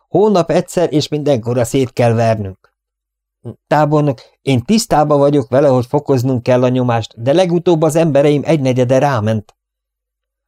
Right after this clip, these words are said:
Markham tábornok megint félbeszakította. Ő nem a veszteségekről akart hallani. Egyedül és kizárólag az érdekli,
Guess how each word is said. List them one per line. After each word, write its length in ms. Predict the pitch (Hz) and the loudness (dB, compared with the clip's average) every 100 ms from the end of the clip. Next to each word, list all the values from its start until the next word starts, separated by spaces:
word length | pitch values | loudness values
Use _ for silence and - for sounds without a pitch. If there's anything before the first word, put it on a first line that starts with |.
| _ _ _ | _ _ _
Markham 440 | 139 196 196 131 113 | -4 -4 -2 -2 -2
tábornok 560 | 117 123 110 113 120 | -2 0 0 -2 -2
megint 320 | 117 92 95 | -6 -6 -6
félbeszakította. 1000 | - 92 90 87 - - 85 90 - - _ _ _ _ - | -4 -4 -4 -8 -10 -12 -14 -14 -14 -16 _ _ _ _ -4
Ő 100 | 254 | -2
nem 180 | 247 131 | 0 -2
a 80 | 104 | 0
veszteségekről 840 | 120 - 101 107 98 101 101 98 | 0 -2 -2 -2 -4 -4 -4 -6
akart 360 | 92 - 92 | -4 -4 -4
hallani. 440 | - 92 90 90 _ _ _ | -4 -6 -6 -12 _ _ _
Egyedül 480 | - 220 202 160 147 | -2 0 2 2 0
és 200 | - 98 - | -2 -8 -6
kizárólag 640 | 127 127 117 110 101 92 | -2 0 2 0 -2 -2
az 140 | 143 | 0
érdekli, 520 | 151 131 120 113 104 | 0 2 0 -2 -8